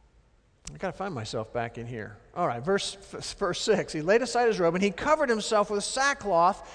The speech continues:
and sat on the ashes." He was basically saying, "I am spiritually needy. I am mourning. I want to do some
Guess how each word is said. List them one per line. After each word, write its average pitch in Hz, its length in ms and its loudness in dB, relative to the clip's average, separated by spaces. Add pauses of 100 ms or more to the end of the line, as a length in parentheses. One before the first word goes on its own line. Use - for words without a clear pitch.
(120)
and 190 180 0
sat 247 360 -2
on 208 340 2
the 247 160 0
ashes." 254 640 -6 (240)
He 294 120 4
was 269 120 4
basically 277 500 -2
saying, 269 460 6
"I 269 500 2 (180)
am 196 140 0
spiritually 180 680 2
needy. 135 320 -2 (260)
I 277 280 6
am 196 420 4
mourning. 151 520 2 (280)
I 277 240 6
want 277 320 6
to 220 100 -8
do 220 280 0
some 190 280 -4